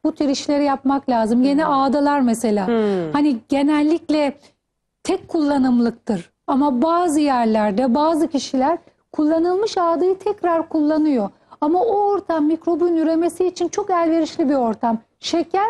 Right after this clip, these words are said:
Speaker 1: ve nem ve ısı. Zaten mikrop orada ürüyor. Siz üremiş, yoğunlaşmış, sayısı artmış mikroplu bir şeyi alıyorsunuz,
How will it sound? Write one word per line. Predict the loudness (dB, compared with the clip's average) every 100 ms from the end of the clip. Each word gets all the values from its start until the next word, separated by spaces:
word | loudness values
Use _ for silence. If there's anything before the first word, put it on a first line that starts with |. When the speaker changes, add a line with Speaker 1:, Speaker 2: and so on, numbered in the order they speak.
| 0
Speaker 1:
ve | 0 2
nem | 0 -2 -8 _ _ -4
ve | -2
ısı. | -2 -4 -6 -6 -12 _ _ _ _ _
Zaten | _ -2 -2 -2 0
mikrop | 0 0 -2 -2 0
orada | 0 2
ürüyor. | 2 2 2 0 -4 _ _
Siz | -2 -2 -6 -20 _
üremiş, | 0 2 2 2 0 -4 -2
yoğunlaşmış, | 0 2 2 2 0 0 -2
sayısı | 0 0 0 0 -2
artmış | -2 -2 -2 0
mikroplu | -2 0 -2 0 0
bir | 2 0
şeyi | -2 0 0 -2 _ -6
alıyorsunuz, | 0 2 0 -2 -2 -2 -2